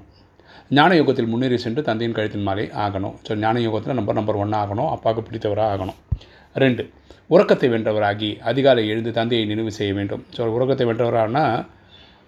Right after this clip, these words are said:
ஒரு நாளுக்கு ஆறரை மணி நேரம் தூங்கினா போதும், ஓகேவா? பரமாத்மா எட்டு மணி நேரம் தூங்குங்கன்றாரு, ஆனா ஒழுங்கா அமிர்த வேலையை எழுந்து பண்ணணும், அது மிஸ் பண்ணக்கூடாது. சுயதர்ஷன சக்கரத்தை சுற்ற வேண்டும். அதாவது நம்ம தான் ஆத்மாவா சாந்தி தாமத்துல இருந்தோம், நம்ம தான் சத்தியுகத்துல தேவதையா இருந்தோம், துவாபர கலியுகத்துல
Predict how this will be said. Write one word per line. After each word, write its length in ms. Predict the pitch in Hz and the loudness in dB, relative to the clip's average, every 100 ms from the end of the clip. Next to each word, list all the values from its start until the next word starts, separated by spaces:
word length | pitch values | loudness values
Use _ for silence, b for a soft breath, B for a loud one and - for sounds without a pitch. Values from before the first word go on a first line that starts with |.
| - | -6
ஒரு 200 | 147 135 | 0 2
நாளுக்கு 420 | 127 135 139 - - - | 4 2 2 -4 -6 0
ஆறரை 300 | 123 123 117 | 2 4 2
மணி 120 | 117 | 0
நேரம் 240 | 127 143 | 0 -2
தூங்கினா 300 | 135 120 120 | -2 -4 -4
போதும், 300 | 120 120 98 - _ _ - | -4 -6 -6 -14 _ _ -14
ஓகேவா? 420 | 110 101 101 101 - _ B B B B - | -12 -8 -8 -8 -12 _ B B B B -2
பரமாத்மா 240 | 113 123 | 0 2
எட்டு 180 | 127 123 | 2 2
மணி 140 | 127 | 2
நேரம் 180 | 131 127 | 2 2
தூங்குங்கன்றாரு, 520 | 127 123 123 113 113 | 0 0 0 0 0
ஆனா 140 | 131 127 | 2 4
ஒழுங்கா 320 | 131 147 156 | 4 6 6
அமிர்த 340 | 151 131 131 | 4 4 0
வேலையை 240 | 123 123 120 | 2 0 -2
எழுந்து 200 | 131 110 | -2 -4
பண்ணணும், 180 | 107 | -4
அது 100 | 104 | -4
மிஸ் 180 | 120 117 | -4 -6
பண்ணக்கூடாது. 460 | - 117 113 107 - - | -6 -4 -4 -6 -4 4
சுயதர்ஷன 320 | 196 180 143 | 6 6 4
சக்கரத்தை 280 | 120 117 113 | 0 0 -2
சுற்ற 260 | 110 113 120 | -4 -2 -2
வேண்டும். 400 | 104 101 - - - B B B | -2 -4 -8 -12 -20 B B B
அதாவது 200 | - 117 | -4 -2
நம்ம 200 | 113 120 | 0 0
தான் 240 | 123 113 | 2 2
ஆத்மாவா 220 | 117 120 120 | 2 -2 0
சாந்தி 320 | 113 110 113 | -2 -2 -4
தாமத்துல 120 | 113 | -4
இருந்தோம், 240 | 113 117 | -4 -2
நம்ம 160 | 139 120 | -2 -2
தான் 120 | 120 117 | -2 -2
சத்தியுகத்துல 520 | 110 113 113 110 110 | -2 -2 0 0 0
தேவதையா 260 | 113 117 | 0 0
இருந்தோம், 300 | 120 113 127 | 0 -2 0
துவாபர 180 | 113 113 | 0 2
கலியுகத்துல 420 | 113 113 110 113 | 0 -2 -4 -6